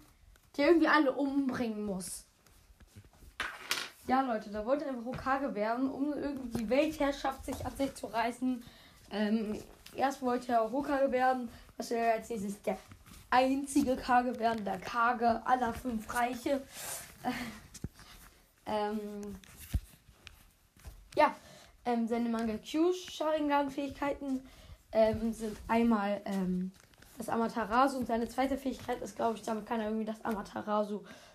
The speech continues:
steuern, kontrollieren oder so. Ähm, dann hat er halt noch das Susanoo. Ähm, er hat dann auch noch Indras Pfeil. Ist irgendwie so ein ziemlich starkes Jutsu.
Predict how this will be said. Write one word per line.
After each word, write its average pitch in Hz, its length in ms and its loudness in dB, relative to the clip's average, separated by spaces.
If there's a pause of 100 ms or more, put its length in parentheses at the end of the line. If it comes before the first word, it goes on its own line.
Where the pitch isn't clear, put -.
(120)
steuern, 247 640 0 (420)
kontrollieren 226 540 0
oder 285 360 4
so. 311 200 -2 (720)
Ähm, 233 760 0 (1200)
dann 269 140 0
hat 285 160 -2
er 262 60 4
halt 254 100 -4
noch 226 80 -8
das - 220 -10
Susanoo. 233 560 0 (400)
Ähm, 214 500 -4 (240)
er 247 80 2
hat 262 80 2
dann 294 140 2
auch 247 100 -6
noch 254 240 -4
Indras 269 640 0
Pfeil. 294 540 2 (520)
Ist - 100 -14
irgendwie 226 180 -6
so 220 140 -6
ein 226 100 -8
ziemlich 294 260 -6
starkes 240 380 -12
Jutsu. 277 240 -14